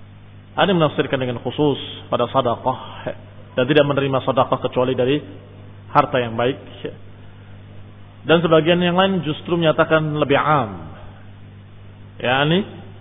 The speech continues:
semua yang baik-baik, apakah dari sedekah ataupun dari ucapan ataupun dari perbuatan. Am. Fa inna Allah Ta'ala amara al-mu'minina bima amara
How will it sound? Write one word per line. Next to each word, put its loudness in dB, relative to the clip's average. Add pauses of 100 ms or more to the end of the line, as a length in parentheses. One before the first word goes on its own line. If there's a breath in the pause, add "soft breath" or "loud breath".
(360)
semua 6
yang 2
baik-baik, 4
apakah 2
dari 2
sedekah 0
ataupun 0
dari 2
ucapan 0
ataupun 0
dari 2
perbuatan. 4 (1700 loud breath)
Am. 6 (500)
Fa 6
inna 6
Allah 8
Ta'ala 6 (100)
amara 6
al-mu'minina 2
bima 2
amara 4